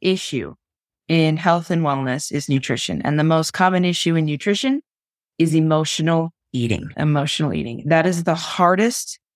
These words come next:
thing to break with people, is that emotional eating. 'Cause, you know, when you feel sad, you will feel sorry, or you feel emotionally hurt, you wanna go for comfort.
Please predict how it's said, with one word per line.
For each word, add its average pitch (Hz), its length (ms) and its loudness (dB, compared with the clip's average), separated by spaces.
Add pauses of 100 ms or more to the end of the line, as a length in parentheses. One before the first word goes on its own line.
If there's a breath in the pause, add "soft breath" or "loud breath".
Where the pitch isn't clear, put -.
(120)
thing 156 360 0 (220)
to - 120 -4
break 139 400 -2
with 139 220 -8
people, - 500 -2 (320)
is 147 220 0
that 151 200 2
emotional 151 640 -2
eating. 170 360 -4 (320)
'Cause, 170 300 2 (500)
you 185 120 4
know, 170 180 6
when 165 160 2
you 165 140 2
feel 175 180 -2
sad, 170 480 2
you 151 140 -2
will 156 80 -4
feel 151 560 0
sorry, 165 500 2
or 139 40 -2
you 143 200 -8
feel 147 420 0
emotionally 151 640 0
hurt, 160 380 2
you 156 160 2
wanna 151 240 4
go 147 160 -4
for - 120 -14
comfort. - 640 -4